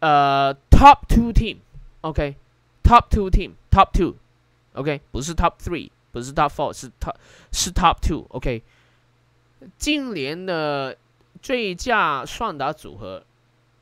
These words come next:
就是 American Alpha 跟，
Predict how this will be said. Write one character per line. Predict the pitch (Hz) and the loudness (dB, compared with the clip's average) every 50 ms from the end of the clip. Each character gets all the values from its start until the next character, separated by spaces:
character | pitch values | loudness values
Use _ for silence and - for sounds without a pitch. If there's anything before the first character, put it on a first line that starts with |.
| _ _ _ _ _ | _ _ _ _ _
就 | - - 269 254 | -4 -2 -2 -2
是 | 240 - 214 202 | -2 -4 -6 -6
American | - 147 147 151 175 170 - 190 165 - | -4 -6 -4 -4 -4 -4 -6 -10 -12 -8
Alpha | - 143 156 156 151 - 107 82 76 - _ _ _ _ _ - | -6 -6 -6 -6 -6 -10 -12 -14 -14 -18 _ _ _ _ _ -6
跟， | 170 165 160 156 156 156 151 - | -4 -4 -4 -6 -8 -14 -18 -20